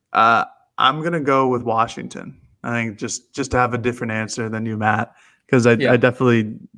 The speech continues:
Speaker 1: I, Utah's definitely a worrisome game. It's gonna be the, one of the hardest ones on the schedule.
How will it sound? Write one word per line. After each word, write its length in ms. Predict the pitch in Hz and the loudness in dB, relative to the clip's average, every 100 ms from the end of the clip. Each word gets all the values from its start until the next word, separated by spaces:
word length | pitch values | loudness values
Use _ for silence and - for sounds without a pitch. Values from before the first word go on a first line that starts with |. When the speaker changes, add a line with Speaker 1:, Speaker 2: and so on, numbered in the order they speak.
| _ - | _ -8
Speaker 1:
I, 120 | - 127 127 | -8 -8 -8
Utah's 360 | 131 156 143 123 | -6 0 0 2
definitely 260 | 127 131 | -2 -2
a 80 | 120 | -4
worrisome 600 | 104 110 113 113 - 117 | -2 -2 -2 -4 -8 -10
game. 360 | 117 113 - 120 | -8 -8 -10 -20
It's 80 | _ | _
gonna 120 | - | -6
be 60 | 120 | -6
the, 80 | 113 | -4
one 140 | 117 | -4
of 40 | 113 | -2
the 60 | |
hardest 360 | 113 113 110 123 | -2 -2 -2 -8
ones 180 | 113 107 | -10 -8
on 80 | |
the 60 | 120 | -10
schedule. 500 | - - - - - | -8 -10 -10 -16 -18